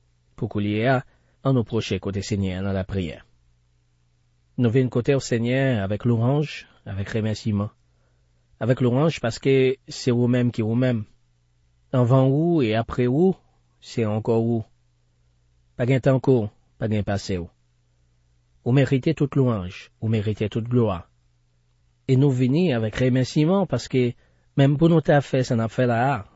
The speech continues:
ça veut dire présenter devant dans la prière et passer temps dans la parole là, avec possibilité pour nous comprendre, en vain ça,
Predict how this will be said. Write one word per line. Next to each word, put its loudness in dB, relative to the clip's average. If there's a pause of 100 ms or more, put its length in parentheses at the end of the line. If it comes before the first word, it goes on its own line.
ça -8
veut -2
dire -2
présenter -2
devant 2
dans -2
la -4
prière -2 (540)
et -4
passer -2
temps 0
dans -2
la -4
parole 0
là, -2 (240)
avec -4
possibilité -4
pour -6
nous -4
comprendre, -2 (280)
en 4
vain 4
ça, -2